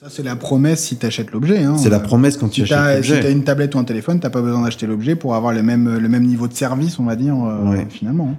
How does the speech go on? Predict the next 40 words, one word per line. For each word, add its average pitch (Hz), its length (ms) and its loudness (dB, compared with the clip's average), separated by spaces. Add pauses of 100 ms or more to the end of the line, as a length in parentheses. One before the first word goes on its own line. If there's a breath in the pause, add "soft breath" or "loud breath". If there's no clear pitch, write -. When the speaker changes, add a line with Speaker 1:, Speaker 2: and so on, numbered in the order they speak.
Speaker 2:
En 101 100 -6
fait, - 340 -2 (220)
c'est - 180 -6
drôle 135 220 2
parce 107 160 -4
que - 100 -4
le 101 120 4
livre 120 260 2
électronique 104 640 0 (400)
court 139 220 2
après 117 240 0
le 107 80 0
livre 104 260 -2
papier 104 320 -2
qu'on 95 160 -4
a 92 80 0
depuis, 95 540 -6
euh, 90 80 0 (400 loud breath)
des 92 120 -4
centaines 110 460 -2
d'années 101 240 0
maintenant, 98 440 -2 (300 loud breath)
en 101 120 -2
disant, 113 460 0
euh, « 82 120 0
Bientôt, 113 400 0
vous 104 180 -2
aurez 104 200 2
le 110 80 0
même 117 200 2
confort 120 360 -2
de 104 60 4
lecture, 117 420 0
euh, 98 100 2
qu'avec, 101 420 -2
euh, 95 160 2
une 92 300 0
feuille 110 260 -2
de 98 80 0
papier. » 95 440 -4